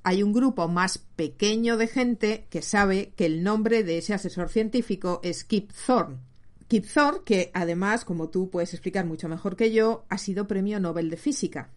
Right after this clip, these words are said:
y que a estas alturas está ya jubilado y se dedica, pues, a, a vivir de todas estas flores que ha sembrado y que merecidamente, pues, le han llenado el jardín de luz y de color.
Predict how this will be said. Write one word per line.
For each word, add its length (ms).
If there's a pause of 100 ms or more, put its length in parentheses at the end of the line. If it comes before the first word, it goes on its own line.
(240)
y 140
que 420
a 80
estas 320
alturas 580
está 300
ya 520
jubilado 800
y 320
se 160
dedica, 600
pues, 300
a, 360
a 180
vivir 320
de 120
todas 220
estas 260
flores 380
que 140
ha 60
sembrado 600
y 80
que 260
merecidamente, 1000
pues, 300
le 200
han 200
llenado 460
el 120
jardín 420
de 100
luz 220
y 80
de 100
color. 360